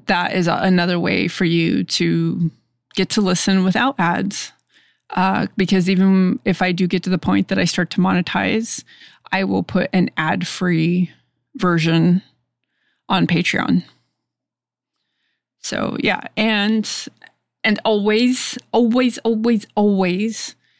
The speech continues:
thank you to my existing patrons, especially because I have been so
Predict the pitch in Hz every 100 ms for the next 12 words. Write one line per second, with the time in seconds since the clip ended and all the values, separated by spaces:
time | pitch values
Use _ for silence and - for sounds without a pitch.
0 | _ - - 208 - 202 196 208 196 180
1 | 190 - 196 185 - 180 - 196 196 202
2 | - - - _ _ - 196 - 226 208
3 | - 220 220 208 202 202 196 202 190 190
4 | - - - - _ _ _ - 196 196
5 | 196 185 190 190 175 185 180 185 180 -
6 | - - 233 247 240 240 233 214